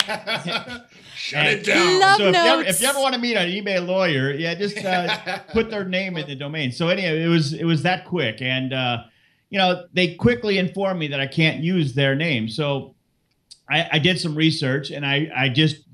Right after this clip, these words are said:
Speaker 2: I did a Google search on eBay templates, and I came up with a,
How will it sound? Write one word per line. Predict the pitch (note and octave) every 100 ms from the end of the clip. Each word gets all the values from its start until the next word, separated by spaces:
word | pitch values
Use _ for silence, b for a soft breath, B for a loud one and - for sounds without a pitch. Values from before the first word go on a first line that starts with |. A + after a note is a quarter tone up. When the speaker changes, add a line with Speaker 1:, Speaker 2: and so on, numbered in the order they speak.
| - B2+
Speaker 2:
I | C#3
did | C3 D3 C3 -
a | B2 B2+
Google | C#3+ F3 D3
search | D3+ C#3+ C#3+
on | C3+
eBay | D3+ D#3 C#3+ C3
templates, | E3 F3+ B2+ B2+
and | C#3
I | C3+
came | B2+ D3+
up | D3+
with | D3
a, | C3